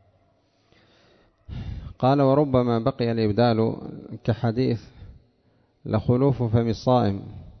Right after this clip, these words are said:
أطيب عند الله من ريح المسك".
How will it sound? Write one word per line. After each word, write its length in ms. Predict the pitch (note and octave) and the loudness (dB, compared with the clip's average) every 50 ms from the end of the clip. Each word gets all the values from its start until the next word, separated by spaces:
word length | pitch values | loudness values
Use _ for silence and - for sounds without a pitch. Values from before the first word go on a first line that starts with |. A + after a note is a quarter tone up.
| _ _ _ _ _ _ _ - | _ _ _ _ _ _ _ -6
أطيب 360 | A2+ A2 - G#2 G2+ G2+ G#2 | -4 0 0 0 2 2 2
عند 260 | G2 G2+ A2 G#2+ G2 | 0 0 0 -2 -2
الله 380 | G2+ G2 G2 G#2 G#2+ G#2 F#2+ G2+ | -2 0 0 0 0 0 0 0
من 100 | G#2 G#2 | -2 -2
ريح 260 | G2+ A2 G#2+ F#2+ G2 | -2 -2 -2 -2 -2
المسك". 460 | A2 G#2 G2+ F#2+ - - - - - | -4 -4 -4 -4 -6 -8 -14 -18 -20